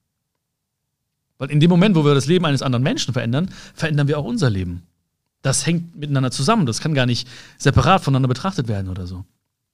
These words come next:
In dem Moment, wo wir einem Menschen helfen oder wir da sind für einen oder Warmherzigkeit zeigen oder, oder Güte zeigen, verändern wir nicht nur das Leben, sondern auch unser Leben.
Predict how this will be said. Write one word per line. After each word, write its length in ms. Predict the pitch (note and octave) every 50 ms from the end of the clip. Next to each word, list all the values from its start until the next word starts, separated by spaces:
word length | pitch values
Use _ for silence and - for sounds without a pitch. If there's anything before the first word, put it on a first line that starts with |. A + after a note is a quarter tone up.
| _ _ _ _ _ _ -
In 100 | - A#2
dem 100 | B2+ C3+
Moment, 300 | C#3 C3 C3+ C#3+ D3+ - - - - - -
wo 100 | A#2+ B2+
wir 80 | C3+
einem 120 | A#2 A2+ A2+
Menschen 300 | B2 C#3+ D3 - - A2+
helfen 420 | F#2+ A2+ B2 E3+ - - C4+ E4
oder 180 | B3+ B2 A2+ G2+
wir 80 | G#2
da 180 | G#2 G#2+ A2 C3
sind 180 | B2+ C#3+ D#3+
für 140 | C3+ - E3
einen 240 | D3 D#3 E3+ A3 C4
oder 300 | - A#2 G#2+ G2 G2 G#2+ - - - -
Warmherzigkeit 800 | - A2+ A#2 B2+ C#3 B2+ D3 D3+ - - - - - D#3+ D#3 -
zeigen 420 | - - D3+ D3+ D#3+ F3 G#3+ B3+
oder, 180 | A#3+ G#3+ - A2 G#2+ - - -
oder 200 | A#2+ A2 A#2 A2+
Güte 280 | G#2+ C3 C#3+ - D3+
zeigen, 480 | C#3 - D#3 D3+ D3+ D#3+ F3+ A#3 D4 - _ _ _ _ _ _ _ _ _ _ _ _ _ _ _ _ _ _ _ _ _
verändern 500 | _ _ - E3+ D3+ D#3 E3 E3+ D#3+ C#3 -
wir 140 | D3 A#2+ C3
nicht 160 | D3 B2+ -
nur 60 | C3
das 200 | B2 C3+ C#3 -
Leben, 220 | D#3+ F3 F#3 F#3+ F3+
sondern 160 | E3 D#3+ D#3+
auch 140 | - D3+ C#3+
unser 280 | - G3 F#3+ E3 C#3+
Leben. 320 | A#2 G#2 G2 F#2 F#2 F2+